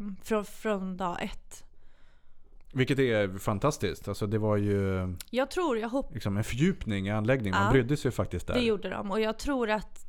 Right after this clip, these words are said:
Speaker 1: mi-, vi vann väl-, eller kommunen, Strängnäs kommun vann väldigt mycket på att de engagerade sig från början. För man gick in med en bra inställning och ser invånarna att Strängnäs kommun backar det här, så blir det en annan typ av respekt.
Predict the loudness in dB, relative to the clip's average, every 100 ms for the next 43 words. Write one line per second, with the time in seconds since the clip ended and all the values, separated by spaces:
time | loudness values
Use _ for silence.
0 | -6 -2 -2 0 -2 2 0 0 -4 -2
1 | -2 -2 -4 -4 -2 0 0 0 -2 -6
2 | -2 -2 -2 -4 -2 -2 -2 -2 -2 -2
3 | -6 -8 -8 -6 -6 -4 -6 -4 -6 -6
4 | -4 -4 -4 -2 -2 -2 -6 -6 -6 -4
5 | -4 -2 -2 -2 -4 -6 -12 -14 -14 -16
6 | -18 -16 -2 2 2 2 -2 -2 -2 0
7 | 2 0 -2 -4 0 2 4 2 0 -4
8 | -4 -6 -2 0 0 -2 -2 -4 -2 -6
9 | -6 -16 -16 -16 -14 -6 -2 0 2 2
10 | 2 2 0 -2 -4 -6 -4 -2 -2 -4
11 | -6 -4 -2 -4 -4 -8 -4 -4 -4 -10
12 | -6 -2 0 0 -2 -6 -6 -12 -12 -12
13 | -10 -10 -14 -16 -18 -18 -18 -18 -16 -10
14 | -2 -2 0 0 2 4 2 0 0 0
15 | 0 -2 -2 -2 -2 -2 -4 -2 -2 -2
16 | -4 -4 -8 -8 -8 -10